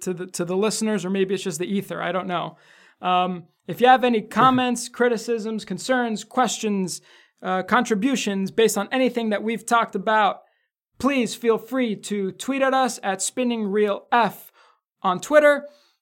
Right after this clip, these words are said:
Speaker 1: I guess you can't tweet at us anywhere else. Uh, message us on Instagram at Spinning Reel Films, or email us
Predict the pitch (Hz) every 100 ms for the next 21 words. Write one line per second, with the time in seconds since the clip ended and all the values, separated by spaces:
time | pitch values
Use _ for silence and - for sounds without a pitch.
0 | _ _ _ _ - 202 185 190 190 185
1 | 175 180 - - 202 185 - 185 180 208
2 | 196 196 - _ _ _ 190 180 175 180
3 | 202 254 240 240 - 208 220 285 262 277
4 | 240 269 269 269 254 214 196 196 - 240
5 | 233 220 202 196 180 285 302 294 220 202
6 | - 302 311 269 220 180 165 160 -